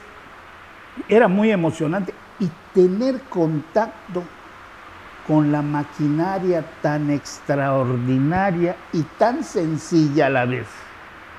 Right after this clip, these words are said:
que es un faro. Los faros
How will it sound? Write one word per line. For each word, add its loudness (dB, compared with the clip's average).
que -6
es -12
un -4
faro. -10
Los -2
faros 0